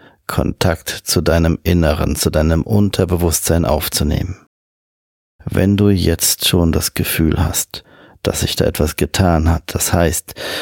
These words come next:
dass du mehr Motivation verspürst, den Willen hast, jetzt endlich und endgültig durchzustarten, dann hast du zwei Möglichkeiten dazu. Möglichkeit Nummer eins ist die konventionelle Art.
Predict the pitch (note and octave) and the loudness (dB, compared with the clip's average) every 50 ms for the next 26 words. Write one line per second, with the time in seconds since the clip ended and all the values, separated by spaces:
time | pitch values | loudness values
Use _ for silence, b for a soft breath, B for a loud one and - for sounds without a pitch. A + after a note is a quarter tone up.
0 | B B - - - - - E2 F2 F2+ F2 F2 F2+ F#2+ G2 F#2+ - - G2 F2 | B B -8 -6 -4 -2 0 2 2 4 4 4 4 4 2 2 2 0 0 2
1 | E2+ D2+ - - - - F#2 F#2+ F#2+ F#2+ F2+ - F2 - - - - _ - - | 0 -2 -2 -2 0 0 2 2 2 2 0 -2 -4 -6 -6 -8 -10 _ -4 -4
2 | - - - - - _ - - - F2 F2 E2 D#2+ F2+ G2+ G#2+ A2 G#2 F#2 F2+ | -4 -4 -4 -8 -10 _ -4 -2 0 2 2 0 2 2 2 2 4 2 2 2
3 | F2 E2 D#2+ - - - E2 D#2+ E2 - - - - - _ - - G2+ G#2 G#2 | 2 2 0 -2 -4 -2 0 0 0 0 -2 -6 -6 -8 _ -2 0 2 2 2
4 | G2+ - - - - F#2 F#2+ - - _ _ - A2 A2 G#2+ G#2 - - _ - | 0 -2 -4 -2 0 -2 -2 -2 -6 _ _ 0 2 2 2 2 -2 -6 _ -2
5 | F#2+ F2+ E2+ - - - D#2+ D#2+ E2 D#2+ - D#2+ D#2+ - - - - - - - | -2 0 0 -2 -2 -2 0 0 0 0 -2 -4 -4 -2 -4 -4 -4 -4 -4 -6
6 | D2+ - - - D2 D2+ - - E2+ D#2+ D2+ - _ B B B B B B B | -6 -4 0 0 0 0 0 0 -2 -2 -2 -4 _ B B B B B B B
7 | B B B B B B B B - - - F2+ F2+ F#2 F#2 F2+ F2+ - b b | B B B B B B B B -4 -2 0 2 4 4 4 2 0 -2 b b
8 | b b b - - E2+ - - - - - - - - - - F2 F#2 F2+ F2 | b b b -2 -2 -2 0 -2 -2 -2 0 0 0 0 0 2 2 4 4 4
9 | E2 E2+ - - F2 F2 - - - - - - - - - - - - - - | 2 2 0 -2 -4 -4 -4 -2 -2 -2 -2 0 0 -2 -2 -2 -4 -4 -4 -4
10 | - - - - - _ _ _ _ _ _ _ _ _ _ _ _ _ _ - | -4 -6 -10 -16 -20 _ _ _ _ _ _ _ _ _ _ _ _ _ _ -2
11 | B1 D#2 - - D#2+ D#2+ - - - C2+ - - D#2+ D2+ D2 D2+ D2+ C#2+ D#2 E2+ | -2 -2 0 -2 -4 -2 0 0 0 0 0 0 0 2 2 2 2 2 2 4
12 | E2+ E2+ F2+ - - - E2 F2 - - - - - A2 G#2 F#2+ - - - F2+ | 4 2 2 2 0 0 0 0 -2 -4 -6 -10 -4 0 0 -2 -2 0 0 2
13 | E2+ E2+ F2 F2 E2+ - - F#2+ F2+ F2+ E2+ D#2+ C#2+ C2+ - - - - - - | 2 4 2 2 0 2 2 4 4 4 4 2 2 0 -2 -4 -6 -8 -14 -20
14 | - | -20